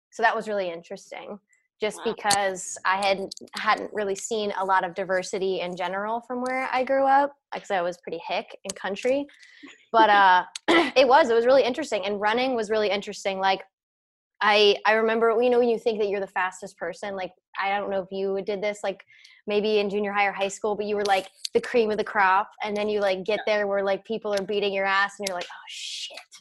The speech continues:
Speaker 2: Yeah. <laughs>
Speaker 1: But
Speaker 2: That was me probably high school to college. I was, like, I, you know, I was pretty good in high school. Like, I won the California State meet, and then I was re-, getting recruited by all these schools. I went to Oregon,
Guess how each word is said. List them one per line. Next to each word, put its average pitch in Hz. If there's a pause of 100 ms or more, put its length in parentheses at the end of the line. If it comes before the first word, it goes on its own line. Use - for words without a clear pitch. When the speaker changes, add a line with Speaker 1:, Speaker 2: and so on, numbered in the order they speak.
(320)
Speaker 2:
Yeah. - (200)
<laughs> 440 (300)
Speaker 1:
But -
Speaker 2:
That 247
was 302
me 240 (200)
probably 208
high 185
school 185
to 165
college. - (560)
I 208
was, 190
like, 120 (340)
I, 143 (160)
you 220
know, 196
I 180 (500)
was 220
pretty 214
good 208
in 233
high 180
school. 185
Like, 180
I 180
won 180
the 175
California 185
State -
meet, 180
and 180
then 185
I 180 (120)
was 180
re-, 180 (160)
getting 185
recruited 185
by 170
all 180
these 175
schools. 185
I 185
went 185
to -
Oregon, 175